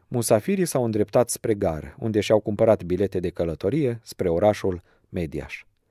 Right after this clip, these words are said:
După ce s-au depărtat de localitatea respectivă, cu vreo șase sau șapte kilometri,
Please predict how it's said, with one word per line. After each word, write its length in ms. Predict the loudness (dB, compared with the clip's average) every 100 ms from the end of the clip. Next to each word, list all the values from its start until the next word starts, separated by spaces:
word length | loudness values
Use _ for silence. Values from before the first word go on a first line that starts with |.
| _ -20 -20 _
După 260 | -2 4 4
ce 120 | 4
s-au 180 | 2 4
depărtat 580 | 4 2 0 2 0
de 160 | 2 4
localitatea 600 | 4 2 0 2 2 4
respectivă, 720 | 0 0 -6 -6 -8 -6 -8 -10
cu 100 | -4
vreo 160 | -2
șase 360 | 0 0 0 0
sau 220 | -4 -6
șapte 340 | -2 -2 -2
kilometri, 640 | -6 -4 -4 -4 -6 -2 -4